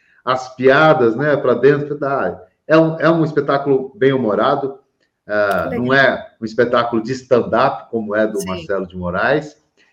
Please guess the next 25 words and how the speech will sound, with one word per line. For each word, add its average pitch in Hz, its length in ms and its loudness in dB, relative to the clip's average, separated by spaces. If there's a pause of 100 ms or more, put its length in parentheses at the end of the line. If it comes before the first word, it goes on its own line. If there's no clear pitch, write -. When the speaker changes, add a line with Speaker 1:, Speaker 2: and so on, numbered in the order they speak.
(180)
Speaker 1:
mas 117 340 -2
tem 131 220 2
muitas 156 300 0
histórias, 147 500 0
são 165 120 2
histórias 147 400 0
que 147 100 -4
eu 143 120 2
vivi 147 340 -2
mesmo. 101 460 -6
Eu 101 140 -4
vou 110 160 -4
contando 113 360 -6
histórias 110 460 -4
que - 80 -6
eu 107 120 -2
vivi. 110 600 -6 (560)
Ah, 85 760 -4 (680)
enfim, 107 260 -6
é 90 80 -6
gostoso, 107 480 -2
é - 20 0
gostoso 110 340 -4
de - 80 -12
fazer. 90 440 -8